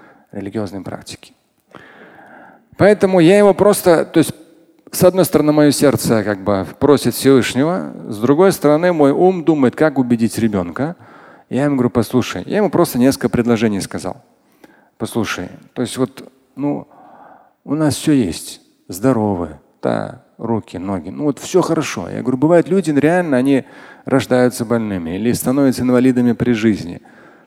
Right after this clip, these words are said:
Там кто-то как раз, мы в тот день, по-моему, или за день до этого кого-то видели на улице. Я говорю: "Вот все хорошо.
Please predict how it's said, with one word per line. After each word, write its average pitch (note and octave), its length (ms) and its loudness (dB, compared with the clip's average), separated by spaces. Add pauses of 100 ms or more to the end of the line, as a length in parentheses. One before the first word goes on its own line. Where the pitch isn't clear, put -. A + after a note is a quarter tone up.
(140)
Там G2+ 160 -8
кто-то - 320 -8
как - 220 -16
раз, G2+ 200 -2
мы G2 120 -8
в - 100 -14
тот G#2 200 -4
день, B2+ 140 -2
по-моему, G2 300 -4
или - 180 -12
за G#2 160 0
день A#2 160 0
до A2 60 2
этого A2 200 2
кого-то G#2 340 0
видели F#2+ 320 -4
на E2+ 160 -6
улице. E2+ 400 -12 (1080)
Я C#3 240 0
говорю: E3 540 2 (100)
"Вот - 360 -4 (500)
все - 260 2
хорошо. B2+ 500 -2